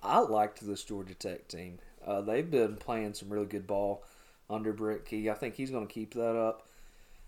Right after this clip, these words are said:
uh, while, as long as he's at Georgia Tech. I could see him not necessarily getting a job this year, but I can see him getting a job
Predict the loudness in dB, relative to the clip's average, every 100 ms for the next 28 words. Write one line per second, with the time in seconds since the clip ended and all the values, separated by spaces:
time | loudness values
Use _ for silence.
0 | -6 -2 -2 2 2 2 -2 0 0 0
1 | -4 -4 0 0 0 -6 -8 -6 -6 -4
2 | -6 -6 -6 -4 -4 -4 -4 -4 -6 _
3 | -20 -20 _ 4 6 6 2 2 2 2
4 | 0 2 4 4 2 -2 0 -2 0 2
5 | 2 0 -4 -4 -2 -4 -6 -2 0 0
6 | -2